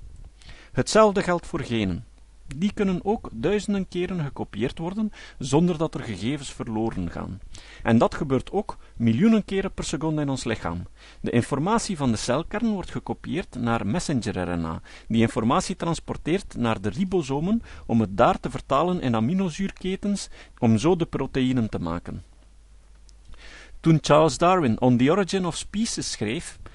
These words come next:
had hij geen benul van zo'n mechanismes, maar hij zegt wel expliciet dat er een biologisch mechanisme moet bestaan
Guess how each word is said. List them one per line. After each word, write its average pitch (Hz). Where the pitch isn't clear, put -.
had 123
hij 123
geen 123
benul 123
van 143
zo'n 151
mechanismes, 135
maar 107
hij 104
zegt 90
wel 156
expliciet -
dat 120
er 110
een 101
biologisch 139
mechanisme 165
moet 196
bestaan 190